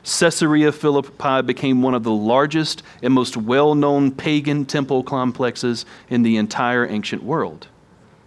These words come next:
Here's the second thing you need to know. These temples in Caesarea Philippi were built at the base of a mountain known as Mount Hermon.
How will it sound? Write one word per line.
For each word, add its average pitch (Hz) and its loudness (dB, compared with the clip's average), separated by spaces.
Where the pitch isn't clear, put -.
Here's 190 -4
the 160 -6
second 180 0
thing 110 0
you 98 -2
need 95 -4
to 95 -6
know. 85 -8
These 139 0
temples 156 0
in 120 2
Caesarea 117 0
Philippi 139 0
were 113 0
built 120 0
at 107 -4
the 104 -4
base 110 -2
of 104 -4
a 98 0
mountain 127 0
known 110 0
as 107 -4
Mount 98 -4
Hermon. 120 -4